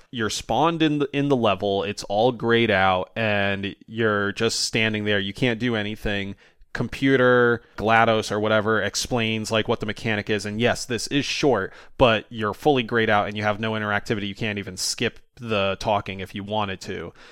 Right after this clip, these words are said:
And then you can, and then you have to do the action.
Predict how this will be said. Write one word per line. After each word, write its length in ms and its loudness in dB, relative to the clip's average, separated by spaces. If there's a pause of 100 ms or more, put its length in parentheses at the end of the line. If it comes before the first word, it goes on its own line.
(220)
And 400 0
then 420 2
you 480 -4
can, 380 -6
and 100 -4
then 160 -4
you 80 -4
have 200 -2
to 80 -6
do 140 -10
the 160 -10
action. 460 -8